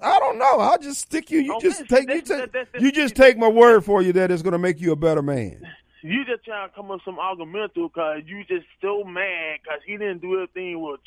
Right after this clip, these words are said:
Speaker 2: Trump was doing. Now y'all mad at him.
Speaker 1: Precisely.
Speaker 2: Now y'all wanna put in Guest. Who Guest it was? He was, was,
Speaker 1: Guest
Speaker 2: was,
Speaker 1: is
Speaker 2: he
Speaker 1: not
Speaker 2: was
Speaker 1: running,
Speaker 2: for ten
Speaker 1: Chris.
Speaker 2: years and didn't do nothing.
Speaker 1: Chris, Chris, Chris, you hanging out with Snowball?
Speaker 2: No, I'm not hanging out with nobody.
Speaker 1: Okay.
Speaker 2: I'm just asking the question. Why y'all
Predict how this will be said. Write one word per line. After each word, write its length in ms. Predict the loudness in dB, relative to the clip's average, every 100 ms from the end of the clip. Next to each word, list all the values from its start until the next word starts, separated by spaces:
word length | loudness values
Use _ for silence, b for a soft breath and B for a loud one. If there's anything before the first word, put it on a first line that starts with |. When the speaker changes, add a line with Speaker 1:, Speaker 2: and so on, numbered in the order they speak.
| -8
Speaker 2:
Trump 220 | -8 -8
was 120 | -14 -18
doing. 300 | -16 -16 -16 _ _ -8
Now 200 | -6 -6
y'all 320 | -6 -6 -8
mad 480 | -8 -8 -6 -8 -8
at 60 | -8
him. 360 | -6 -6 -6
Speaker 1:
Precisely. 400 | -10 -8 -4 -2
Speaker 2:
Now 100 | -2
y'all 240 | -4 -4 -6
wanna 140 | -8
put 220 | -6 -8 -6
in 200 | -8 -6
Guest. 360 | -4 -4 -8 _ _ _ _
Who 140 | -18 -16 -8
Guest 240 | -6 -6 -14
it 100 | -16
was? 240 | -8 -8
He 80 | -6
was, 140 | -8 -10 -8
was, 160 | 0 4
Speaker 1:
Guest 240 | 2 2
Speaker 2:
was, 120 | -4
Speaker 1:
is 20 |
Speaker 2:
he 60 | -2
Speaker 1:
not 200 | -2 -2
Speaker 2:
was 80 | -2
Speaker 1:
running, 320 | -2 -2 -2
Speaker 2:
for 120 | -4
ten 180 | -6 0
Speaker 1:
Chris. 220 | 2 4 2
Speaker 2:
years 160 | -2
and 80 | -8
didn't 200 | -8 -6
do 120 | -6
nothing. 220 | -4 -6
Speaker 1:
Chris, 220 | -6 -14 _
Chris, 400 | -2 -2 -4 _
Chris, 260 | -10 -8
you 120 | -4 -2
hanging 200 | -2 -4
out 140 | -4
with 100 | -6
Snowball? 480 | -8 -8 -6 -8 -12 _ _ _ _ _ _ b b -8
Speaker 2:
No, 80 | -6
I'm 120 | -6
not 140 | -6 -6
hanging 120 | -6
out 100 | -8
with 40 | -8
nobody. 680 | -12 -12 -14 -16 _ -20 -18
Speaker 1:
Okay. 140 | -10
Speaker 2:
I'm 100 | -8
just 100 | -6 -8
asking 160 | -8
the 40 | -16
question. 380 | -14 -14 -12 -8
Why 120 | -6
y'all 260 | -4 -6